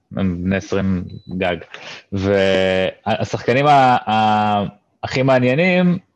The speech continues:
זה השחקנים של גולדן סטייט, כאילו, בחירה שבע, בחירה ארבע עשרה, מוזס מודי ו-, אה, קמינגה. אה,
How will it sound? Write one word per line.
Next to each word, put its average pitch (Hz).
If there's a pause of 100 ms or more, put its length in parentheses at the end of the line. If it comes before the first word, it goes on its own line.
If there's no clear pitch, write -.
(460)
זה 104
השחקנים 104
של 107
גולדן 107
סטייט, -
כאילו, 87
בחירה 95
שבע, 98
בחירה 92
ארבע 90
עשרה, 110
מוזס 95
מודי 98 (680)
ו-, 87 (200)
אה, 82
קמינגה. 127 (1120)
אה, 90